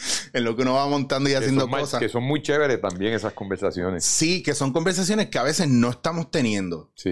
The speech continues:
Speaker 1: Eh, en, en espacios públicos, en, en foros que, que lleguen a la gente para que la gente vea lo que está pasando y lo que hay. Y a mí eso sí me preocupa, porque estamos hablando mucho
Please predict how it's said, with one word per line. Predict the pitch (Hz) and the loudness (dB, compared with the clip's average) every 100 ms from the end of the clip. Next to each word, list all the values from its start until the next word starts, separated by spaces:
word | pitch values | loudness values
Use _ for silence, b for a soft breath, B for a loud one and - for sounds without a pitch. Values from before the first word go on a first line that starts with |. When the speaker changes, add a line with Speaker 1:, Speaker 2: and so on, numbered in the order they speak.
| 80 - | -4 -4
Speaker 1:
Eh, | 110 113 107 107 | -2 0 0 0
en, | 117 120 120 | 2 2 2
en | 113 | 0
espacios | 113 110 120 117 147 | 0 -2 -4 0 -2
públicos, | - 127 127 107 90 92 90 | -2 0 2 2 0 0 0
en, | 101 101 101 | 0 -2 0
en | 101 107 | -2 -2
foros | - 117 135 147 147 | 0 2 2 0 0
que, | 120 104 92 | 0 0 -2
que | - 104 | -2 0
lleguen | 101 117 127 | 2 2 0
a | 135 | 0
la | 135 | 0
gente | 147 139 | 0 -2
para | 110 98 | 0 0
que | |
la | 95 | -2
gente | 95 90 117 | -4 -2 0
vea | 135 127 | 2 0
lo | 95 104 98 | 0 0 0
que | |
está | 87 - 101 | -4 -6 -4
pasando | 113 127 127 | -2 0 2
y | |
lo | 98 80 | 2 0
que | 73 | -2
hay. | 85 80 73 | -2 -4 -6
Y | 85 | -4
a | 95 | 0
mí | 107 | 2
eso | 131 139 | 2 0
sí | 135 147 | 2 2
me | 127 | 2
preocupa, | 98 87 107 98 87 | 0 -2 -2 -2 0
porque | 92 | -2
estamos | - 104 123 | -2 -2 0
hablando | 131 131 135 | 2 2 2
mucho | 135 147 - 110 - | 2 2 0 -2 -4